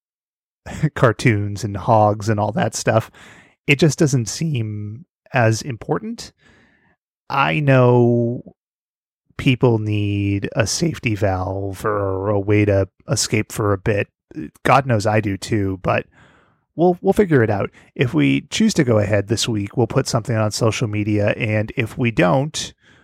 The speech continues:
well, we're all gonna live. It's not the end of the world here. In the meantime, it feels fucked to even have to say these kind of things, but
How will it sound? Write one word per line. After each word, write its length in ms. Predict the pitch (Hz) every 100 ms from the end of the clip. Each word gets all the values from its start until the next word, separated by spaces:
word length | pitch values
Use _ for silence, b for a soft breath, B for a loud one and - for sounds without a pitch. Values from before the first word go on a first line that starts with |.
| b b b
well, 320 | 139 175 - _ _ _ _ _ _ _ _
we're 180 | 175 185
all 80 | 196
gonna 200 | 170 139
live. 380 | - - - - _ _ - -
It's 340 | - 143 139
not 160 | 151 131
the 100 | 131
end 140 | 113
of 60 | 110
the 100 | 104
world 360 | 101 107 113 -
here. 420 | - 120 - - B B B B B B
In 200 | 190 196
the 100 | 202
meantime, 1120 | 151 131 139 143 - 107 98 92 95 98 101 104 _ _ _ _ _ _ _ _
it 180 | 156 -
feels 520 | - 170 165 160 -
fucked 420 | - - 117 -
to 120 | - -
even 680 | 120 110 104 104 104 113 - _ _ _
have 320 | 107 127 117
to 100 | -
say 200 | - 120
these 240 | 113 123 -
kind 240 | 147 139
of 80 | 127
things, 500 | 143 131 127 127 110
but 320 | - 110 -